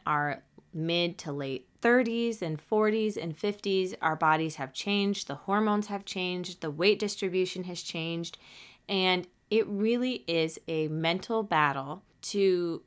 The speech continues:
look in the mirror and not nitpick at those places that we are not super fond of.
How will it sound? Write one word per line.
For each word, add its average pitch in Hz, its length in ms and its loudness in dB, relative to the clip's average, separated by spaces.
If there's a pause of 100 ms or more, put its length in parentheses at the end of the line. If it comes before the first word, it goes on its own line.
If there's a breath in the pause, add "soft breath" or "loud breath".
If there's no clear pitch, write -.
(180)
look 202 320 2
in 254 140 -4
the 277 80 0
mirror 147 540 0
and 202 320 2
not 233 420 2 (180)
nitpick 180 720 -4
at 160 140 -8
those 196 240 -2
places 151 720 -4 (320 soft breath)
that 175 240 2
we 175 480 0 (100)
are 147 540 2
not 170 640 2 (240)
super 185 500 0
fond 127 400 2
of. - 320 -2